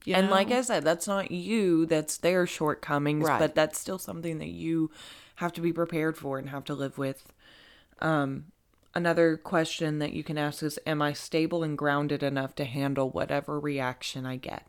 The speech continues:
Speaker 1: Right.
Speaker 2: It's not the time to disclose if you are just trying to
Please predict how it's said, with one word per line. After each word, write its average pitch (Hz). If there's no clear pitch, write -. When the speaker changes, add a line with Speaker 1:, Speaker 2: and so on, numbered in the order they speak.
Speaker 1:
Right. -
Speaker 2:
It's -
not 180
the 202
time 160
to 160
disclose 143
if -
you 151
are 143
just -
trying 165
to 143